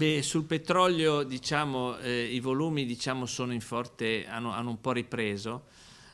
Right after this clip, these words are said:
Ehm, noi serviamo un mercato di raffinerie molto, ehm, ormai continuativo dal punto di vista del tonnellaggio,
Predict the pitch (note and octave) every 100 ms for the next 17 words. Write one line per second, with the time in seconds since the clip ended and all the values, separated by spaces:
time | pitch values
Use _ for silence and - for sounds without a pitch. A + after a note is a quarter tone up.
0 | - A#2+ A#2+ A#2 A#2 A#2 A#2+ - - D3+
1 | D#3+ D3+ C#3 B2+ C#3 C#3+ C3 A#2+ A#2 -
2 | C3 C3 A#2+ A#2 A2+ - A#2 A2+ B2+ B2
3 | A2+ A2+ A#2 - A#2 A2 A2 - A2 G#2+
4 | G#2 G2+ G2 G2 G2 - - A#2 A2 A#2+
5 | - A2 G#2+ A2+ A2 G#2+ C3 A#2+ G#2 G2
6 | F#2+ A2 A#2+ G#2+ A2+ G#2 G2+ F#2+ - G2+
7 | G2+ G2+ F#2+ F2+ F#2 G2+ G#2+